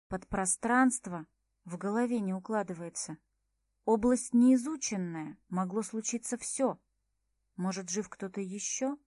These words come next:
Думала я, тревожно обегая взглядом пространство вокруг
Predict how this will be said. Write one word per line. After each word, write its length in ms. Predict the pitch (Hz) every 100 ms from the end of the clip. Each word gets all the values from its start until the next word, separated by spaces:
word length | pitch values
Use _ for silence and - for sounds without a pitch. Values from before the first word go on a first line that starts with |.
| _ _ _ _ _ _ _ -
Думала 400 | 190 226 196 185
я, 240 | 185 180
тревожно 580 | - 208 208 214 196 -
обегая 500 | 190 190 214 202 185
взглядом 540 | 156 180 202 254 233 170
пространство 760 | - 185 - 220 233 - 180
вокруг 480 | 165 175 - 208 -